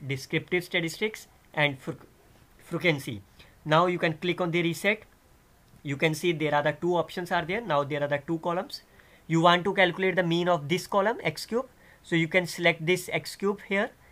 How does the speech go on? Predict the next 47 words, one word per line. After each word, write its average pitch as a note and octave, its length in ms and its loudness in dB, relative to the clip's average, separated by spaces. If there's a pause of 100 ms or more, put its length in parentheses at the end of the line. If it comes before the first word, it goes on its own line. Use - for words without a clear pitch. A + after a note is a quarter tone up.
(360)
put D#3+ 180 0 (260)
this D3+ 260 0
arrow D#3 240 4
key F3 160 -4
on D#3+ 120 0
the D3 100 4
right B2+ 200 0
hand B2+ 200 -2
side. A2+ 280 -4
So - 140 -10
you C3 120 -4
can C#3+ 180 -4
see, G3+ 320 -4 (340)
you C#3+ 100 -6
can, D3+ 280 0 (240)
there C#3 220 2
are C#3+ 60 2
the C#3+ 100 2
two E3+ 200 -2
options E3+ 380 -4
are F3+ 100 0
there. F#3+ 240 -4 (640)
Uh, C3+ 260 2
you C#3 160 -2
want D#3+ 220 4
to F3 80 -4
calculate E3+ 420 0
the F3 60 2
X D#3+ 200 -2
cube G3 200 -2
mean, G#3 180 -2
so - 120 -8
you D#3 120 -2
can D#3+ 160 0
select D#3 360 -2
this F#3 200 -2
X F3+ 200 -4
cube, G3+ 240 -6
put C3 220 -4
this D#3+ 180 -2
arrow E3 200 0
key F3+ 260 -6
on C#3 160 -4
the C#3 100 2
right C#3 200 2
hand D#3 160 -2
side, E3+ 300 -2